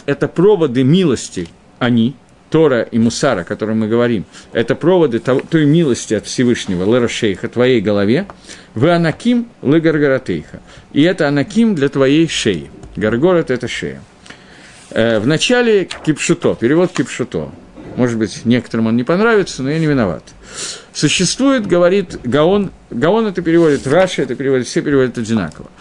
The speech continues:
Существует два вида украшений, которые есть у женщин. Всего два вида во времена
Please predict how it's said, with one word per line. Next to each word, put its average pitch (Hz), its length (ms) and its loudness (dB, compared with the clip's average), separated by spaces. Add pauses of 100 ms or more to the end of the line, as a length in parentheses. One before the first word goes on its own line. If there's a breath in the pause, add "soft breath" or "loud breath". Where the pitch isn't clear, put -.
(220 loud breath)
Существует 196 760 0
два 196 240 4
вида 180 380 2
украшений, 165 720 -2
которые 123 340 -2
есть - 220 -2
у - 20 -4
женщин. 85 540 -8
Всего 196 320 2
два 160 180 2
вида 90 300 -4 (400 loud breath)
во 107 100 2
времена 127 560 2